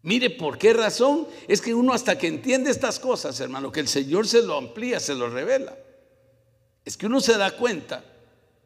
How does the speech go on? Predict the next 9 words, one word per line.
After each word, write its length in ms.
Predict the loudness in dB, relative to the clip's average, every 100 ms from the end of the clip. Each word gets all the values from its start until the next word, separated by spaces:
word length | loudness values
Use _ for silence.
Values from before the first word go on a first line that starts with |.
| _ _ _ _ _ _ _ _ _ _ _ _ _ _ _ _ _ _ _ _ _ _ _ _ _ _
que 120 | -10
aunque 680 | -8 -8 -8 -8 -10 _ _
creíamos 600 | -10 -6 -2 -4 -4 -10
que 140 | -10 -10
vivíamos, 760 | -10 -10 -12 -14 -18 -20 _ _ _ _ _ _ _
no 400 | -10 -6 -2 -2
vivíamos, 560 | -2 -6 -6 -10 -12 -14
solo 380 | -10 -8 -8 -10
existíamos. 1400 | -12 -14 -14 -14 -16 -20 -20 -20 -20 -20 _ _ _